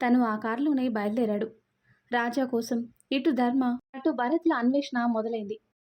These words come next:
తను ఎవరి చేతికి చిక్కుతాడు? ధర్మ, అగస్త్య, సురేఖ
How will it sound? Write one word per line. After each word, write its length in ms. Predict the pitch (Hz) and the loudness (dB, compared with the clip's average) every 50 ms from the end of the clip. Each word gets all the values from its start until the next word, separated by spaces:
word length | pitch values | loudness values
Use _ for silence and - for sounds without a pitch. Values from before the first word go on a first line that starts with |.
| - | 0
తను 180 | 285 262 254 269 | 2 4 4 4
ఎవరి 320 | 285 233 214 214 254 349 | 4 4 4 4 4 2
చేతికి 340 | 349 359 339 320 - 294 311 | 4 4 2 2 2 0 0
చిక్కుతాడు? 500 | 311 - 233 - 240 - 233 220 208 220 - _ _ _ _ _ _ _ _ _ _ - 226 | 0 -2 -2 -4 -2 -2 -2 0 -2 -2 -4 _ _ _ _ _ _ _ _ _ _ -4 -2
ధర్మ, 420 | 214 247 226 233 262 254 247 254 - - | 0 0 2 2 2 2 0 -2 -4 -4
అగస్త్య, 480 | 233 233 240 262 254 - 269 240 233 226 233 _ | -4 -2 -2 -2 -2 -2 0 0 0 -2 -6 _
సురేఖ 560 | - - 339 320 349 359 339 349 294 269 269 | -4 0 2 4 4 4 2 2 0 -2 -4